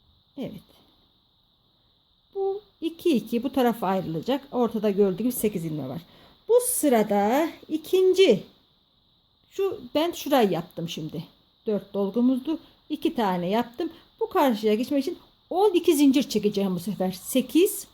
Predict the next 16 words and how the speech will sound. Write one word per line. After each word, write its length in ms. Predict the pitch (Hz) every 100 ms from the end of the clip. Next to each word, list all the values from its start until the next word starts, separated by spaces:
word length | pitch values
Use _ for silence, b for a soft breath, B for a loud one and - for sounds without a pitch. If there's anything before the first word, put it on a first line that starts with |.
| -
on 160 | 254 233
iki. 360 | - - 156 b b b b _ _ _ -
Bir, 280 | 226 233 254 - -
iki, 420 | 240 - - 175 -
üç, 240 | 233 185 - - -
dört, 480 | 220 190 170 -
beş, 380 | 214 220 190 - -
altı, 380 | 220 226 214 175
yedi, 420 | 175 220 180 170
sekiz, 500 | 165 - 220 214 170 - -
dokuz, 360 | 220 220 175 - -
on, 380 | 226 196 190 -
on 320 | 226 240 240
bir, 140 | 294 339 b b b _
on 180 | 247 247
iki. 480 | 208 - 208 262